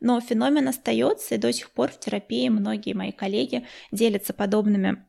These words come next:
ложными воспоминаниями. Что здесь важно? Важно то, что в процессе психоанализа, а, является, представляет ценность не само это воспоминание, не сама фантазия, а важно то, что за ней стоит,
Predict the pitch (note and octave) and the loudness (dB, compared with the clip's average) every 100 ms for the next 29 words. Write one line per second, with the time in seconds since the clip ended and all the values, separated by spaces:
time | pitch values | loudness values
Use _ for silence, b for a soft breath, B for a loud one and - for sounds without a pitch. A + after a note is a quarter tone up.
0 | _ A3 A3+ A3+ G3+ G3+ G#3 - G#3 G3+ | _ 0 0 0 -2 -2 -4 -4 -2 0
1 | G#3 G3+ F#3+ F3+ G3 A3 _ - - - | 0 -2 -2 -4 -4 -6 _ -20 -20 -20
2 | - - A3 A#3 G#3 - F#3 F#3+ - - | -20 -2 0 0 -2 -2 -2 -2 -4 -10
3 | A3+ _ _ _ - A3 A#3+ A3 G#3+ B3+ | -10 _ _ _ 0 2 4 0 2 2
4 | G4 - G#3 - A3 - B3 B3 A3 - | 2 0 -2 0 -2 2 0 0 -6 -6
5 | G#3 G#3 G#3 C4+ F4+ D#4 A3+ A3 B B | -4 0 2 2 2 0 -2 -2 B B
6 | B B G3+ G3+ G#3 G#3 G#3+ A#3 B3+ A#3 | B B -2 0 0 0 0 2 2 2
7 | - G#3 A3 - A#3 A#3+ A#3 A#3 C4 B3 | -2 -2 -2 -4 0 2 2 0 2 4
8 | G#3 - A3+ A3 A3 A#3+ B3 F#4 D#4 - | 2 2 2 2 0 0 2 2 2 2
9 | - - - G#3+ - G#3+ A3 A3 G#3 G3 | 0 -2 -6 -6 -4 -2 2 2 2 0
10 | F#3+ A3 - A3+ F#4 B3+ A3+ A3 G#3 G3+ | -2 -2 0 0 2 2 2 2 0 0
11 | - A3+ B B B G#3+ G#3+ G#3+ A#3 A#3 | -4 -4 B B B 0 0 2 2 2
12 | B3 C#4+ D4+ - A#3+ B3 B3 A3+ A#3 - | 0 2 2 0 0 2 2 2 2 0
13 | A#3+ A#3 A3 - | 0 2 0 -2